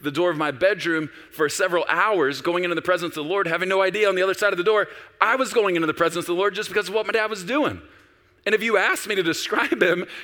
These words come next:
and all I got to say was, "His name is James Richard Morrison," I would be so frustrated.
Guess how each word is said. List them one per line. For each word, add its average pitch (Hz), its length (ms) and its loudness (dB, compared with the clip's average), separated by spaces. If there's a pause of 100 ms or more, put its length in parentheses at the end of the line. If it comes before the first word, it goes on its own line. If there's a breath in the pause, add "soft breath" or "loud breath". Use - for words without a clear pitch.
and 185 120 2 (100)
all 233 300 4
I 214 60 4
got 220 220 2
to 165 60 -8
say 233 280 2
was, 165 300 2
"His 170 220 2
name 196 220 0
is 160 80 -4
James 175 380 -2
Richard 165 280 0
Morrison," 160 480 0 (120)
I 190 160 4
would 220 180 4
be 214 140 0
so 208 240 0
frustrated. 104 560 -4